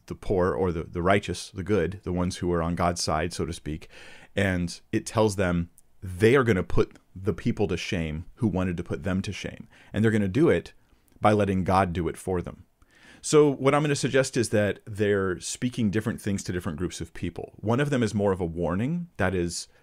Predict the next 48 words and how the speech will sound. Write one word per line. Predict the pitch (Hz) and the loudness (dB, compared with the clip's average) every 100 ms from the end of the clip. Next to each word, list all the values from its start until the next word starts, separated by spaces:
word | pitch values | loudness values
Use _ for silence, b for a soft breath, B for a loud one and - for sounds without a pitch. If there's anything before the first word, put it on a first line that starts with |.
| b b b | b b b
Psalm | - 98 87 82 | -4 0 0 0
fifty-three. | - 95 82 - 98 92 120 | -2 -4 -4 -4 -2 0 -2
One | 92 104 | 0 2
of | 104 | 2
them | 98 | 2
is | 87 | -2
more | 87 82 | -2 -2
of | - | -4
a | |
comfort, | - 98 - 131 | -4 -4 -2 -2
that | 78 85 | 0 0
is | 82 | 0
Psalm, | - 87 85 b b b b _ | -2 -2 -2 b b b b _
uh, | 76 | -10
fourteen. | - - 95 - - 101 147 B B B B B | -8 0 0 0 -2 -2 -4 B B B B B
And, | 101 95 85 85 85 - - _ _ _ _ - _ _ - - 101 | -4 0 0 0 -2 -8 -20 _ _ _ _ -20 _ _ -16 -6 -2
uh, | |
other | 87 107 | 0 2
than | 98 | 2
that, | 101 | 2
they're | 92 | 0
almost | 82 98 78 - | 0 0 -2 -6
the | |
same. | 92 90 - | -6 -6 -6
So | - 135 | 0 4
there's | 151 190 | 4 4
a | |
couple | - 151 107 | 4 4 6
differences | 110 110 110 92 | 2 0 -2 -2
that | 92 | 0
are | 90 | 2
there, | 131 123 123 | 4 6 6
and | 95 | 4
I | 101 | 0
think | 123 110 | -2 -2
we | 107 | -2
can | 92 | 0
learn | 101 107 | 2 2
these | 104 | 0
things. | 104 98 | -2 -4
Perhaps | 117 113 107 | -2 2 2
there's | 107 95 | 0 0
a | |
lesson | 92 90 - 90 | 0 0 -2 -4
in | 90 90 | -2 -2
the | 87 | 0
idea | 87 82 87 87 | 0 0 -2 0
that | 90 82 | 0 -2